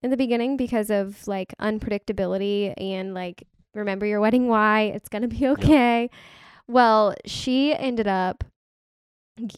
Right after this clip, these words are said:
Speaker 1: being able to get married, like, the day before the wedding. The w-, like, the, let's see, her wedding was on the Friday, and they chose a Friday and off season 'cause it was, like, way cheaper. Well, the day before that,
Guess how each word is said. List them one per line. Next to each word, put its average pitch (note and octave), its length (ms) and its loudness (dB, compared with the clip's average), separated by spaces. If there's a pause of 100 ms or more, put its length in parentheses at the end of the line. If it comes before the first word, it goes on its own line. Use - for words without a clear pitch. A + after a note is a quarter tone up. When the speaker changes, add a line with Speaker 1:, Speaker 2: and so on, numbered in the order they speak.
Speaker 1:
being A3+ 180 -2
able A3+ 200 2
to - 80 -10
get F#3 120 -4
married, G3 360 -4
like, G3 160 -8
the G3+ 80 -6
day G3 220 -4
before G#3 720 -4 (380)
the A3 120 -2
wedding. G#3+ 480 -2 (320)
The G3 120 -10
w-, G#3 160 -2
like, G3+ 300 -6
the, G#3+ 160 -4 (480)
let's G#3 160 -12
see, - 220 -16
her A3+ 100 -6
wedding G#3+ 180 0
was A#3 140 -2
on A#3 100 0
the A3 120 -4
Friday, - 500 -8 (600)
and G#3+ 200 -4
they G3+ 80 -4
chose A3 200 -4
a G#3 40 -6
Friday A#3 480 0
and G#3+ 180 -4
off F#3+ 200 -4
season F#3+ 320 -6
'cause - 100 -12
it - 60 -10
was, - 180 -8
like, F#3 140 -2
way F3 400 -2
cheaper. F#2 500 -10 (1200)
Well, A3+ 140 2
the G#3+ 100 2
day G#3+ 180 4
before D4+ 380 2
that, F#3+ 360 0